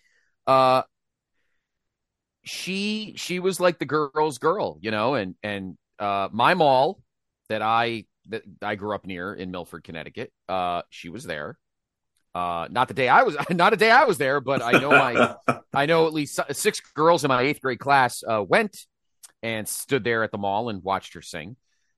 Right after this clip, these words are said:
Speaker 1: Um, no, it's, it's another one of those tunes that,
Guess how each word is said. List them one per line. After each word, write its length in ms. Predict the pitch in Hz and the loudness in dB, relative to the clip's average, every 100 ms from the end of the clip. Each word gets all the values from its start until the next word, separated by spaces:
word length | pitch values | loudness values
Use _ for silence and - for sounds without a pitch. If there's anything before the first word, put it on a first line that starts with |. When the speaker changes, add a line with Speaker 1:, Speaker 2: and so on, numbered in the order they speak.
| _ | _
Speaker 1:
Um, 440 | 104 101 92 82 76 _ _ _ _ _ - | -2 -2 -2 -4 -10 _ _ _ _ _ 0
no, 200 | - 294 | 4 6
it's, 160 | 175 151 | 6 0
it's 180 | 170 | -6
another 240 | 180 214 247 | -2 2 2
one 180 | 240 214 | 2 0
of 100 | 190 | -4
those 180 | 208 | -6
tunes 460 | - 185 175 180 - | -8 -8 -8 -8 -2
that, 340 | 151 143 147 | 4 4 4